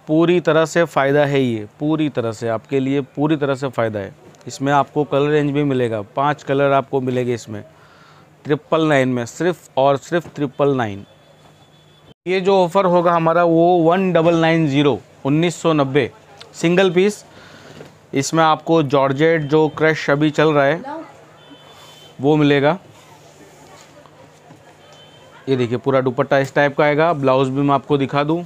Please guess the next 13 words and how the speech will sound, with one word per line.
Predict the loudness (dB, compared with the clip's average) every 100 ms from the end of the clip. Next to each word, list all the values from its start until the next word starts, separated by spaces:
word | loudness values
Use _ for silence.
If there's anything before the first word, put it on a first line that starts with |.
| -12 -20 -10
किसी | -8 -2
भी | -2
तरह | 0 0
की | 0 -2
compromise | -2 -2 0 2 0
नहीं | 0 -2
होगी | -2 -2 -6 -8 -16 -8
material | -6 -2 0
में। | 0 -4 -6 -18 -20 -20 -20 -20 -20 -20 -20 -20 -20 -20 -20 -20 -4
वन | 0 2
डबल | 2 2 2
नाइन | 2 2
ज़ीरो | 2 0 0